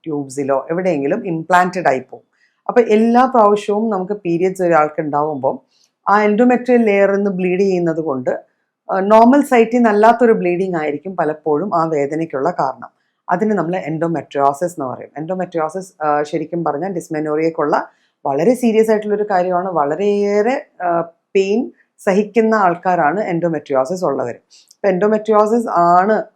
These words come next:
ഒന്ന് ഡയഗ്നോസ് ചെയ്ത് കഴിഞ്ഞാൽ ഉറപ്പായിട്ടും അത് ചികിത്സ തേടി നോർമൽ ആക്കേണ്ടതാണ്. അല്ലെങ്കിൽ അത് പിന്നീട് മുന്നോട്ട് ചെന്ന് വന്ധ്യതയ്ക്ക് വരെ കാരണമായി മാറിയേക്കാം. ഇത് കൂടാതെ, ആ, യൂട്രസിന്റെ ഷേപ്പിൽ ഉണ്ടാവുന്ന വ്യത്യാസങ്ങൾ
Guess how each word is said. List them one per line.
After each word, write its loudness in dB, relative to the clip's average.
ഒന്ന് -4
ഡയഗ്നോസ് -2
ചെയ്ത് -4
കഴിഞ്ഞാൽ -8
ഉറപ്പായിട്ടും 4
അത് -10
ചികിത്സ -8
തേടി -2
നോർമൽ -4
ആക്കേണ്ടതാണ്. -4
അല്ലെങ്കിൽ 2
അത് -4
പിന്നീട് 2
മുന്നോട്ട് 0
ചെന്ന് -2
വന്ധ്യതയ്ക്ക് -2
വരെ 0
കാരണമായി -2
മാറിയേക്കാം. -10
ഇത് -2
കൂടാതെ, 2
ആ, 6
യൂട്രസിന്റെ 0
ഷേപ്പിൽ 0
ഉണ്ടാവുന്ന 0
വ്യത്യാസങ്ങൾ -4